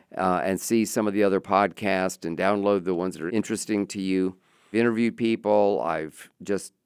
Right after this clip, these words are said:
uh, talked to the microphone as I'm doing right now.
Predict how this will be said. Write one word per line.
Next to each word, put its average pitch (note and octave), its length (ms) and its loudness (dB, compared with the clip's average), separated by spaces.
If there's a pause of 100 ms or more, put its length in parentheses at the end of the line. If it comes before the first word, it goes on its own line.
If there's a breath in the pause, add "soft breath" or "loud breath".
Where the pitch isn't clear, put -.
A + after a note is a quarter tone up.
(140)
uh, C#2+ 280 -10
talked G2 280 -2
to E2+ 80 -14
the G2 80 -2
microphone G#2 600 2
as F#2 160 -2
I'm F2+ 200 -8
doing G2 280 -2
right F#2 220 -2
now. F2 380 -6